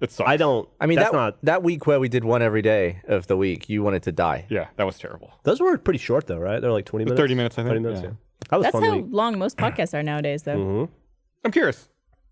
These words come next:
Speaker 1: Since we're on the topic, um, let us know. Leave a comment on the website, on YouTube. How long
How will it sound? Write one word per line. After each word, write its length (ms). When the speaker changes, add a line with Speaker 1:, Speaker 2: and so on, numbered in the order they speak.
Speaker 1:
Since 140
we're 80
on 60
the 40
topic, 320
um, 240
let 160
us 80
know. 220
Leave 120
a 60
comment 400
on 160
the 60
website, 360
on 100
YouTube. 300
How 120
long 260